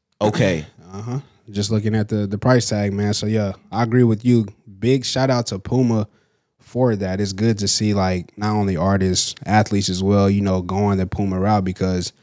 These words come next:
Speaker 2: to me, it has seemed like it is more of a home family feel. Maybe everybody's still gonna care about money.
Speaker 1: I was gonna, it's still
Speaker 2: Like,
Speaker 1: that,
Speaker 2: it, it's,
Speaker 1: that
Speaker 2: it's money at the end of the day, but, like, it's more personal with Puma to me.
Speaker 1: It's still that third or fourth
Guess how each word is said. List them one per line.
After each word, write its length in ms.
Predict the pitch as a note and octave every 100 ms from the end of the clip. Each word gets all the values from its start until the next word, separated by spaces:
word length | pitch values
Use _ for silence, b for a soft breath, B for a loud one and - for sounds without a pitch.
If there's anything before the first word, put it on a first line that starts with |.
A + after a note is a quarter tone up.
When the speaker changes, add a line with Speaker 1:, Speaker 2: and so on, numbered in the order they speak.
| b b -
Speaker 2:
to 100 | A2+
me, 200 | C3+ B2
it 100 | A2+
has 260 | B2+ G#2+
seemed 360 | - A#2 A2+ G2+
like 180 | G2+ F#2+
it 120 | G2
is 240 | G#2 G2
more 340 | F#2+ G2 G2 F#2
of 340 | F#2 F#2+ F2+
a 360 | F#2 F2+ F2 - -
home 580 | - G#2 G#2+ G#2+ G#2 G#2
family 380 | - G#2 A2+ A2
feel. 420 | A2+ A2 A2+ A2+ - _ _
Maybe 460 | G2 A2 A2 G#2 - b b
everybody's 400 | F#3+ D#3+ A#2+ G#2+
still 160 | A#2 G#2+
gonna 160 | G2 -
care 140 | G2
about 220 | F2+ F2
money. 400 | F2+ F#2 F2 E2+ -
Speaker 1:
I 40 |
was 80 | A2+
gonna, 100 | A2+
it's 100 | C#3
still 200 | - F#3+
Speaker 2:
Like, 240 | F#3+ D#3+ A#2+
Speaker 1:
that, 60 |
Speaker 2:
it, 40 | C3
it's, 140 | B2
Speaker 1:
that 120 | - _
Speaker 2:
it's 140 | C3+ A#2+
money 320 | A#2+ G2+ F#2+
at 100 | F#2+
the 80 | F#2+
end 80 | G2
of 80 | F#2+
the 60 |
day, 160 | F#2+ F#2+
but, 160 | F#2+
like, 160 | G2 G2+
it's 120 | A2
more 200 | A#2+ A2+
personal 500 | - A#2 G#2+ G2+ F2+
with 220 | F2+ F2
Puma 280 | - G2 F2
to 120 | - F2
me. 220 | E2+ - -
Speaker 1:
It's 140 | C3
still 160 | - F3+
that 200 | D#3+ C3
third 240 | C3+ C3+
or 40 | B2
fourth 520 | - B2+ B2 B2 -